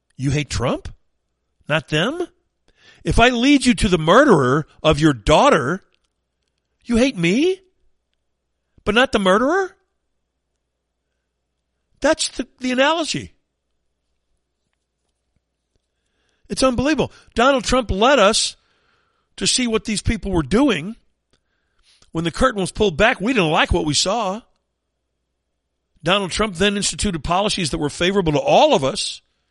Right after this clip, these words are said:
He helped you too, Mister Democrat. Minorities, he helped you more than any president in my lifetime.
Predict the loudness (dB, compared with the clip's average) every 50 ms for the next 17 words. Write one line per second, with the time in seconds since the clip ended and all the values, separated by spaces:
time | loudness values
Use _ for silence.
0 | _ _ _ _ _ _ _ _ _ _ _ _ _ _ _ _ _ _ _ -12
1 | -10 -6 -4 -4 -4 -4 -4 -4 -4 -4 -2 -2 -2 -2 -2 -2 -4 -6 -6 -6
2 | -4 -2 -2 -4 -4 -6 -6 -6 -6 -6 -6 -8 _ _ _ _ _ _ _ _
3 | _ _ _ _ _ _ _ _ _ _ _ _ _ _ _ _ _ _ _ _
4 | _ _ _ _ _ _ _ _ _ _ _ _ _ _ _ _ _ _ _ _
5 | _ _ _ _ _ _ _ _ -6 -4 -2 2 2 4 4 4 4 2 2 0
6 | -2 -2 0 2 2 2 2 2 0 0 0 2 2 0 -2 -4 -8 _ _ _
7 | _ _ _ _ _ _ _ _ _ _ _ _ _ _ _ _ _ _ -10 -4
8 | -4 -2 0 0 0 0 -2 -2 -2 -2 -2 -2 -2 -2 -4 -4 -2 0 0 0
9 | 0 -2 -6 -6 -8 -10 -10 -10 -12 -16